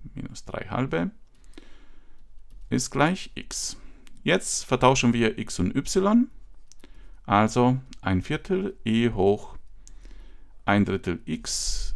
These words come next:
minus drei halbe ist gleich y und am Ende geben wir unsere Umkehrfunktion an. Also f quer von x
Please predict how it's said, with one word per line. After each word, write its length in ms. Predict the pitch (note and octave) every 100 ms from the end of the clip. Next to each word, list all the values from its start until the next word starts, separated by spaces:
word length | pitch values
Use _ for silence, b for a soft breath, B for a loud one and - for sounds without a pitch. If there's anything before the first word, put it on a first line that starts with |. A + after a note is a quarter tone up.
| -
minus 680 | - G2 G2 G2 - - - -
drei 300 | - E2 D#2+
halbe 560 | D#2+ E2+ E2+ E2+ E2 E2+ - - - - - b b b b b b - -
ist 260 | F#2+ -
gleich 420 | - D2+ C#2+ -
y 680 | D3 C#3 - C3 C3 C#3 C3+ - -
und 100 | G#2
am 120 | E2
Ende 400 | E2+ E2+ E2+ F2
geben 340 | - E2 E2
wir 360 | E2 E2 E2+ E2+ -
unsere 520 | E2+ D#2+ F#2 G2+ - -
Umkehrfunktion 960 | - A2 - E2 - - - - - -
an. 220 | - - - - - b b b b
Also 300 | F#2 E2+ - -
f 460 | - A2+ - - - -
quer 500 | - A#2 A#2+ B2+ -
von 240 | - - -
x 440 | - - - -